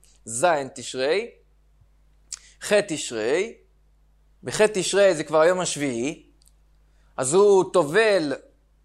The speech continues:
בליל ט' בתשרי, ואז כל ט' בתשרי הוא ממתין, מסתיים ט' בתשרי הוא כבר נהיה טהור לגמרי, ואז ליל יום כיפורים, ליל י' בתשרי, הוא כבר יכול לעבוד בבית המקדש.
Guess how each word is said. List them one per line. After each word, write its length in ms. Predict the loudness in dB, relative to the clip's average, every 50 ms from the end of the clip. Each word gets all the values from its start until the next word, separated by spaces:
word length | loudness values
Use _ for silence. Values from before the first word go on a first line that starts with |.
| _ _ _
בליל 760 | -4 0 2 2 4 4 4 4 4 4 4 2 0 -2 -2
ט' 360 | -6 -2 0 0 0 0 0 -4
בתשרי, 840 | -6 -6 -6 -8 -10 -8 -6 -2 0 2 2 2 2 2 0 -4 -8 -14 _ _ _ _ _ _ _ _ _ _ _ _ _ _ _ _ _ _ _ _ _ _ _ _ _ _ _ -6
ואז 360 | 0 2 2 2 2 0 -2
כל 240 | -2 0 0 0 0
ט' 100 | -2 -4
בתשרי 840 | -4 -2 -4 -8 -8 -8 -8 -6 -4 -2 0 0 2 2 2 2 0
הוא 100 | -2 -2
ממתין, 880 | -4 -4 -4 -6 -6 -6 -4 -2 -2 -2 0 0 0 -2 -2 -6 -12 -20 _ _ _ _ _ _ _ _ _ _ _ _ _ _ _ _
מסתיים 560 | -18 -16 -16 -6 -4 0 4 4 4 2 2
ט' 100 | 0 2
בתשרי 560 | 2 2 2 -2 -6 -6 -8 -6 -2 -2 -2
הוא 100 | -2 0
כבר 120 | 0 -2 -2
נהיה 220 | 0 -2 -2 -2
טהור 320 | 0 2 4 4 4 2
לגמרי, 520 | 0 -4 -4 -2 -2 -2 -2 -2 0 0 2
ואז 380 | 4 4 4 4 4 0 -2
ליל 340 | -4 0 2 2 2 2 0
יום 160 | -2 -4 -4
כיפורים, 600 | -6 -10 -10 -10 -8 -8 -6 -4 -4 -4 -6 -6
ליל 260 | -4 -2 0 0 0 -2
י' 40 | -6 -6 -6 -8
בתשרי, 480 | -8 -8 -8 -8 -2 2 2 2 2
הוא 80 | 0 -2
כבר 100 | 0 0
יכול 200 | 2 2 2 2
לעבוד 240 | 2 2 2 0 -2
בבית 180 | -4 -8 -8 -8
המקדש. 720 | -8 -10 -10 -6 -2 -2 -2 -2 -4 -6 -10 -16 -20 _